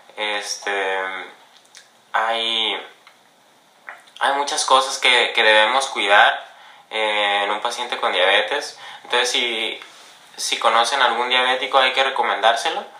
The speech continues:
o que vea este video, porque tiene que cuidarse tanto la vista, tiene que cuidarse el riñón, tiene que cuidar mucho su peso y, eh, sobre todo tenemos que evitar, eh, las, las cosas fatales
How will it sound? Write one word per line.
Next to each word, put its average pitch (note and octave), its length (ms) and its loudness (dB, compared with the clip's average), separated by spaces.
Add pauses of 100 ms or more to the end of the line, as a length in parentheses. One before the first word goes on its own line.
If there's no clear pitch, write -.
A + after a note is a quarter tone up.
(280)
o A2 320 4
que A2+ 140 0
vea A#2+ 140 4
este C3 200 0
video, A2+ 420 2 (600)
porque A2+ 720 0
tiene C#3 220 0
que D3+ 140 -6
cuidarse D3+ 420 2
tanto A#2 260 0
la G2+ 140 6
vista, C#3 600 0 (300)
tiene A#2 240 -2
que A#2 160 -2
cuidarse A#2 640 2
el G#2 100 -2
riñón, A2 400 2 (400)
tiene B2+ 280 2
que B2 380 2
cuidar A#2 320 4
mucho B2+ 240 -4
su - 200 -8
peso C3+ 580 0
y, A2 440 -2 (420)
eh, A#2 120 -6
sobre A2+ 240 -2
todo B2+ 200 4
tenemos B2 340 2
que C3+ 80 2
evitar, B2+ 680 2
eh, G#2 680 -4 (100)
las, G#2+ 520 2 (320)
las A2 160 -2
cosas B2+ 320 -2
fatales A#2+ 720 2